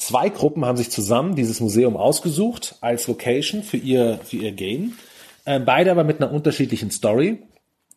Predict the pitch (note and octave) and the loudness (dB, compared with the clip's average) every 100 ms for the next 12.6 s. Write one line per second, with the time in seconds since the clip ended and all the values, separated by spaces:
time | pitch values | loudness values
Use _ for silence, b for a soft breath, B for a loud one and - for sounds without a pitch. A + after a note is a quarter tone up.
0 | _ _ - _ D3+ D3 C#3+ - C3 C3 | _ _ -20 _ 2 2 0 -2 -2 0
1 | C3+ C#3 C#3 G#3+ A#3+ - F#3 E3+ - D3 | 0 0 0 0 -2 -2 -2 0 0 0
2 | C#3+ - A#2 G2+ A#2 B2+ A#2+ - - G#2 | -2 -4 -4 0 0 2 0 -2 -2 -2
3 | G#2 F2 D#2+ D#2 G2 A#2 D#3 E3 A2 G#2+ | -2 -6 -10 -6 -2 2 2 0 -2 0
4 | F3 F#3+ D#3+ F#3+ A3 A3 B B B B | 2 2 2 2 0 -4 B B B B
5 | B B - C#3 C#3 C#3 C#3 C#3 C3+ A#2+ | B B 0 2 4 2 0 -2 -6 -10
6 | _ _ _ _ _ _ _ - C#3 - | _ _ _ _ _ _ _ 0 0 2
7 | B2+ C3 C3 B2 C3 - C3 A2 D3+ F3+ | 2 2 2 0 -2 -2 0 2 2 0
8 | F3+ E3+ E3+ E3 E3 F3+ G3 D#3+ A#2+ G#2+ | -2 -2 -2 -2 -2 0 -2 0 0 2
9 | A2+ C3+ A#2 A#2 A2 G#2 G#2 F#2+ - B2+ | 2 2 0 0 0 -2 -2 -2 -4 -4
10 | - E3+ F3+ G3+ - B B B B B | -2 -2 0 -4 -8 B B B B B
11 | _ C3 B2 B2 - C#3 B2 E3 - C#3+ | _ 2 2 0 0 2 4 2 0 0
12 | D3+ F3+ - A#3 B3 | 0 0 -2 -2 -2